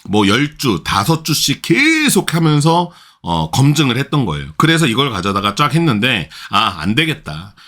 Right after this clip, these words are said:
내가 이렇게 고기만 잡아주는 것이 아니라 어떻게 해야 된다? 이 여덟 가지 중에서, 아유, 한 세 가지 정도는 알려드리자. 음, 세 가지 정도는 알려드리자. 왜?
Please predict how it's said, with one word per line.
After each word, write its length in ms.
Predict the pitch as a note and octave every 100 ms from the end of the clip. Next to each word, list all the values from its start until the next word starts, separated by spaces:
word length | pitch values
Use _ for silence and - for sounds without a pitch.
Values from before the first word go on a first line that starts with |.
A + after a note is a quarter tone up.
| - _
내가 300 | G#2+ C#3+ F#3
이렇게 600 | A#2+ B2+ - G2 A2+ F2 -
고기만 560 | - A#2 D3+ F#3+ F3+
잡아주는 580 | D#3+ - F2 G#2+ G#2+ G#2
것이 260 | F#2 E2+ A#2+
아니라 400 | E2 C#2 F#2 A2
어떻게 340 | D#2+ - A2
해야 100 | G2+
된다? 360 | D#2 D2 A#2 D#3 - -
이 180 | C3+
여덟 340 | A#2+ G2 D#3 F3
가지 240 | D#3+ C#3
중에서, 720 | C3 - D#2+ D2+ D2 C3+ A#2+ -
아유, 200 | F2 G#2
한 160 | A2 D3+
세 200 | - F#3+
가지 260 | G3 G3
정도는 340 | E3+ D#3 C#3+ C3+
알려드리자. 600 | E2+ F#2 A2 D#2+ E2 - _ _ - - _
음, 200 | F#2+ F#2 D#2+ - - - -
세 220 | - G3
가지 200 | G3+ G3+
정도는 320 | F#3 E3+ D#3+
알려드리자. 520 | D3 F#2 A2 F2+ D#2+ D#2+
왜? 240 | D3 B2